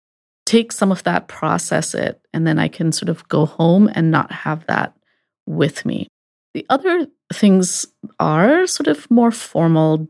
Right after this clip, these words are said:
debriefing sessions or even sort of a debriefing immediately after. And then one thing that some programs do that I think is, is a very,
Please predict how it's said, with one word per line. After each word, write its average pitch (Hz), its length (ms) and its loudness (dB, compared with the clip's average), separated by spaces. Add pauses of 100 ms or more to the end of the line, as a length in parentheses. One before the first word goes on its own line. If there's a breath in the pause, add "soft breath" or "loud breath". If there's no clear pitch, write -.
debriefing 160 500 2
sessions 214 680 2
or 165 260 -2
even 175 440 2
sort 165 200 -4
of 151 160 -2
a - 120 0
debriefing 160 840 -2
immediately 165 580 2
after. - 640 -2
And 185 140 2
then 208 280 2 (160)
one 262 300 4
thing 233 460 4
that 185 260 -2
some 214 240 4
programs 180 460 2
do 160 240 2
that 151 260 0
I 160 80 -2
think 180 220 -2
is, 160 260 0
is 165 220 -2
a 156 40 2
very, 156 320 2